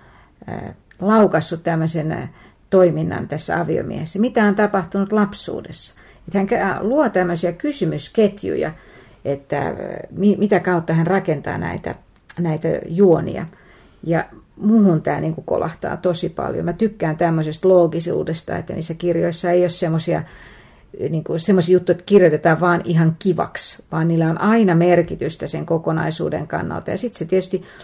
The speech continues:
lukijan auttaa myös, että sä pystyt vähän niinku päättelemään, että kenties, että niinku tekemään sitä omaa poliisityötä, kun sä tiedät näin, että mihin tää asia nyt liittyykään tässä. Mut siis superloogista, ja mä pidän siitä.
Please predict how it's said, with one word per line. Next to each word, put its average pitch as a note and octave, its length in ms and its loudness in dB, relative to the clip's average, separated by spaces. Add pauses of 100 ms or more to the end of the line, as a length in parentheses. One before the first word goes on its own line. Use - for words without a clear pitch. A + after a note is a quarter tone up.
(120)
lukijan F3+ 400 2
auttaa E3 400 0
myös, E3 180 0
että - 100 -14
sä E3 60 -10
pystyt E3 320 -6
vähän E3 160 0
niinku D#3+ 300 -4 (320)
päättelemään, F3 920 2
että F3 240 -4 (360)
kenties, E3 420 -2
että E3 240 -10 (600)
niinku E3 140 -2
tekemään F#3 340 4
sitä - 180 0
omaa F3+ 280 6
poliisityötä, E3 840 2
kun D#3+ 80 -4
sä E3+ 100 -6
tiedät E3 360 -4
näin, E3 160 0
että E3 180 -4
mihin G3 300 2
tää G3 220 -2
asia G#3 280 -2
nyt G#3+ 180 -2
liittyykään - 840 -10
tässä. - 420 -16 (640)
Mut F3+ 200 -6
siis G#3+ 320 -4
superloogista, F3 760 4
ja E3+ 120 0
mä G#3+ 120 4
pidän E3 340 -4
siitä. - 400 -8